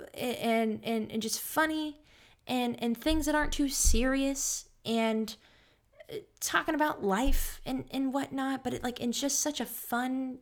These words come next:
casual way, uh, like, check out Grace Helbig. I don't know. This is, this was the weirdest spotlight I've ever given. She's at Grace Helbig on Instagram.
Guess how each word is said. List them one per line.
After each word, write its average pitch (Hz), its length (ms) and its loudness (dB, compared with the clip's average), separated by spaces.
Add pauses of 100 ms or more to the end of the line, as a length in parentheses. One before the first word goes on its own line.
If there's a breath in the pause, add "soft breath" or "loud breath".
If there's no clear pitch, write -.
casual 247 580 0
way, 233 520 4 (1040 loud breath)
uh, 76 60 -10 (420)
like, 269 180 -2
check 294 220 6
out 214 140 4
Grace - 200 12
Helbig. 170 380 -2
I 254 80 4
don't 262 160 4
know. 185 120 4
This 214 160 0
is, 240 120 -2
this 269 180 2
was 240 140 0
the 196 100 2
weirdest 185 480 4
spotlight 160 480 2
I've 165 140 -2
ever 165 180 -2
given. 165 320 -2
She's 196 300 -2
at 214 240 2
Grace 220 200 2
Helbig 196 380 2
on 175 320 -2 (420 loud breath)
Instagram. 269 720 2